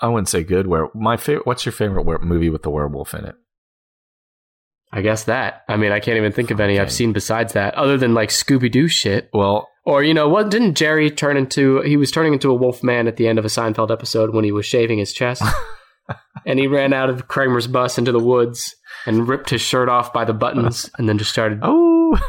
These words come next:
Speaker 1: <laughs>
Speaker 2: Yeah. Yeah, if you don't like Seinfeld references, then
Speaker 1: Then,
Speaker 2: this might not
Speaker 1: yeah,
Speaker 2: be the
Speaker 1: then F
Speaker 2: podcast for you.
Speaker 1: off.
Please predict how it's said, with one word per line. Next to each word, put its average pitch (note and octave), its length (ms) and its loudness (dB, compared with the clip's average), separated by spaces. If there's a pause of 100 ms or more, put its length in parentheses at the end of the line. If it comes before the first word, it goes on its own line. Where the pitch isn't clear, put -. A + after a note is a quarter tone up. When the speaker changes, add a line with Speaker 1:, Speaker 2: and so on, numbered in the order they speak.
(100)
Speaker 1:
<laughs> - 480 -6
Speaker 2:
Yeah. G2+ 300 -4 (1000)
Yeah, C3 240 2
if B2+ 120 -2
you E3+ 60 0
don't - 120 2
like A3 160 0
Seinfeld D3+ 460 0
references, D3+ 560 0
then A2+ 160 2
Speaker 1:
Then, G2 180 0
Speaker 2:
this - 160 -10
might B2+ 140 -2
not A2 100 -2
Speaker 1:
yeah, - 60 -2
Speaker 2:
be - 80 0
the E2 60 -2
Speaker 1:
then E2 100 -2
F G2 340 0
Speaker 2:
podcast - 140 -4
for G#2 100 0
you. G2 140 0
Speaker 1:
off. - 80 -14